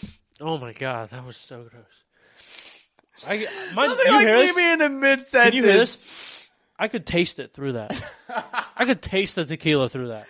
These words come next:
Speaker 2: I'm sure they can hear every time you're trying to fucking breathe, too.
Speaker 1: Yeah.
Speaker 2: They're just
Speaker 1: Literally.
Speaker 2: That's so fucking funny. No, um, Obi-Wan, the Obi-Wan Kenobi show, it, uh, it starts off after, uh, movie three,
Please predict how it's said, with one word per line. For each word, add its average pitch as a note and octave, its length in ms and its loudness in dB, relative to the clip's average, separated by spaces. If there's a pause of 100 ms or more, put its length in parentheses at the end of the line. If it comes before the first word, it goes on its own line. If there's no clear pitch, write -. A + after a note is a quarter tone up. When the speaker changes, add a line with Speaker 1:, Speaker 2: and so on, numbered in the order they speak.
(160)
Speaker 2:
I'm B3 140 -12
sure C4+ 160 -4
they B3 160 -2
can A#3 120 -2
hear G3 240 2
every F#3 280 4
time F3+ 280 2
you're D#3 100 -2
trying E3 220 2
to D3+ 60 -2
fucking E3 440 0
breathe, C#3 400 -2
too. B2 120 -12
Speaker 1:
Yeah. A#2+ 260 0 (300)
Speaker 2:
They're E3 140 2
just D#3+ 160 0 (960)
Speaker 1:
Literally. D3 840 2 (440)
Speaker 2:
That's E3 220 -2
so D#3 280 -8
fucking C#3+ 460 -16 (100)
funny. A#2+ 320 -18 (640)
No, B3 260 4 (100)
um, G3+ 420 0 (640)
Obi-Wan, G#3+ 460 -2
the F#3 80 0
Obi-Wan G3+ 280 -2
Kenobi F#3+ 300 -4
show, E3+ 240 -2
it, D#3+ 140 -6
uh, D#3 280 -4
it D3+ 320 -10
starts E3+ 300 -12
off F3 180 -6
after, D#3+ 480 -8
uh, D3 200 -4
movie E3 280 -8
three, E3+ 320 -8